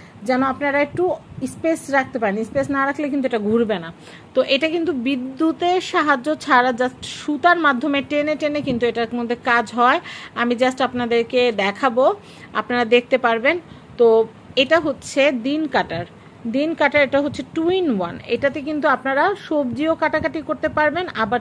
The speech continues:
চাইলে কিন্তু আপনারা এটার ভিতরে ডিম ফেটার কাজও করতে পারবেন বা কেকের ব্যাটার তৈরি করতে পারবেন, ডিমের সাদা অংশটাকে ফোম করতে পারবেন। তো এটা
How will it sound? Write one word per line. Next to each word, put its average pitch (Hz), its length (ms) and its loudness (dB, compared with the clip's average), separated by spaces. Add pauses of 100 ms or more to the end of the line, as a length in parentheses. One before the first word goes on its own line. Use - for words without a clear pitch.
চাইলে 254 300 2
কিন্তু 262 240 -2
আপনারা 254 340 -2
এটার 220 240 -4
ভিতরে 247 420 -2 (400)
ডিম 311 280 0
ফেটার 277 340 0
কাজও 262 280 -2
করতে 226 240 -4
পারবেন 196 360 -2
বা 220 120 -2
কেকের 320 560 -2 (380)
ব্যাটার 240 320 0 (100)
তৈরি 269 200 -2
করতে 202 300 -2
পারবেন, 180 440 -6
ডিমের 247 260 -4
সাদা 254 280 -2
অংশটাকে 269 400 -4
ফোম 294 300 -2
করতে 202 260 -4
পারবেন। 165 360 -10 (360)
তো - 60 -8
এটা 269 300 0